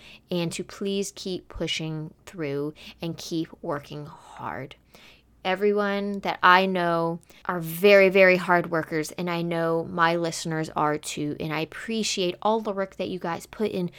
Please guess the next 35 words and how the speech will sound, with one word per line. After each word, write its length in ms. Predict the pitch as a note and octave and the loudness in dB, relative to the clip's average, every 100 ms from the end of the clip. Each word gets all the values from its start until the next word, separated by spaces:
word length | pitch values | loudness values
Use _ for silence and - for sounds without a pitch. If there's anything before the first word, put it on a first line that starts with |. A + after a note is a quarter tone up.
| - - | -18 -4
with 220 | A3+ A3 | -2 -2
your 200 | G#3 G3+ | -2 0
own 120 | G3 | 0
lives 420 | F#3+ F3+ F3+ F#3+ F#3+ | 0 2 4 2 0
and 140 | F#3+ | -6
your 80 | F#3 | -6
magic 420 | E3+ E3 E3 F3+ | -4 -4 -4 -6
and 140 | - E3+ | -6 -6
your 120 | E3 | -8
families, 720 | - D#3 D#3 D3+ C#3+ D3+ - | -6 -6 -6 -6 -8 -8 -8
and 240 | - E3 E3 | -6 -6 -6
I 160 | E3+ F3 | -6 -8
just 280 | F3 F3 - | -8 -10 -8
want 200 | E3+ - | -8 -8
to 120 | F3+ | -8
show 220 | - G3+ | -4 -2
that 160 | F#3+ F#3+ | -2 -4
appreciation, 720 | - G#3 - A#3 A#3+ A#3 A#3 | -4 -4 -4 -4 -4 -4 -6
even 200 | B3 B3+ | -6 -4
if 120 | C4 | -4
I 60 | C4 | -2
don't 220 | B3+ B3 | -2 -2
know 80 | A#3 | -4
you 180 | A#3+ A#3 | -4 -4
personally, 680 | - B3+ - G3+ F3+ F3+ - - - | -4 -4 -2 -2 -2 -2 -4 -14 -8
because 240 | G#3 G#3+ | -4 -2
sometimes 560 | - B3 B3 A3+ A3 F#3+ F#3+ _ _ _ - | 0 -2 -2 -4 -2 -4 -6 _ _ _ -12
people 260 | - A#3 A#3+ | -8 -6 -2
don't 280 | G#3+ F#3+ | 2 0
hear 260 | G3+ - F#3+ | 0 -2 0
that 180 | F3 D3+ | 0 -2
enough. 380 | B2+ F2 - - - - _ | -4 -8 -8 -18 -20 -20 _
You 480 | F#3+ F3+ A3 A3+ A#3 - | -10 -2 0 4 2 4
are 380 | G3 G3 F#3 | 4 4 2
doing 720 | F3+ E3 F#3+ F#3 F3+ F3 F3 | -2 -4 0 2 2 0 -4